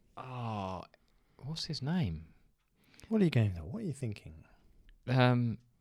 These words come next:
Speaker 2: What's the clue? Has he seen the clue?
Speaker 1: oh, no, I haven't.
Speaker 2: There
Speaker 1: Hang
Speaker 2: you
Speaker 1: on. <laughs>
Speaker 2: go. <laughs> He's confused.
Speaker 1: I was,
Speaker 2: Never seen
Speaker 1: I,
Speaker 2: it, looks
Speaker 1: I,
Speaker 2: like it.
Speaker 1: I was so <laughs> far off the track. Hang on, let's go back to this. Corny. Corny?
Speaker 2: Yeah. Could be a clue there.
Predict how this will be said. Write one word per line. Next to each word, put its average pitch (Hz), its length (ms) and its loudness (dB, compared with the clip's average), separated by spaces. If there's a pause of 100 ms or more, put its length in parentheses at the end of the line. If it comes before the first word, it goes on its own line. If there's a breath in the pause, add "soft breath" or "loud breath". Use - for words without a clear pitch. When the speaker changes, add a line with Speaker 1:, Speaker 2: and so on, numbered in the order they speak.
(300)
Speaker 2:
What's 202 200 -6
the - 80 -12
clue? - 260 -8 (460)
Has 190 100 2
he 214 60 4
seen 143 280 2
the 110 60 2
clue? - 240 -10 (480)
Speaker 1:
oh, 117 320 2
no, 113 200 4
I 107 80 6
haven't. 117 280 2
Speaker 2:
There 220 100 -4
Speaker 1:
Hang 113 120 4
Speaker 2:
you 87 60 2
Speaker 1:
on. - 80 4
<laughs> 107 260 2
Speaker 2:
go. 156 100 12 (260)
<laughs> 160 280 0
He's 156 160 4
confused. 147 480 6 (140)
Speaker 1:
I 226 320 12
was, 151 140 12
Speaker 2:
Never 165 180 12
seen 165 140 8
Speaker 1:
I, 160 40 12
Speaker 2:
it, 156 120 6
looks - 200 0
Speaker 1:
I, - 140 8
Speaker 2:
like 139 80 6
it. - 60 0
Speaker 1:
I 151 100 4
was 139 180 2
so 175 300 10
<laughs> 160 180 8
far 147 300 12
off - 240 6
the 135 80 0
track. 135 300 2 (340 loud breath)
Hang 113 120 2
on, 90 140 0
let's 113 160 -2
go 127 100 4
back 107 220 2
to - 60 -8
this. 80 200 -4 (280 loud breath)
Corny. 107 640 4
Corny? 165 360 2 (120)
Speaker 2:
Yeah. 208 300 6 (720 soft breath)
Could 117 140 0
be 117 100 6
a 120 60 4
clue 151 220 6
there. 135 240 6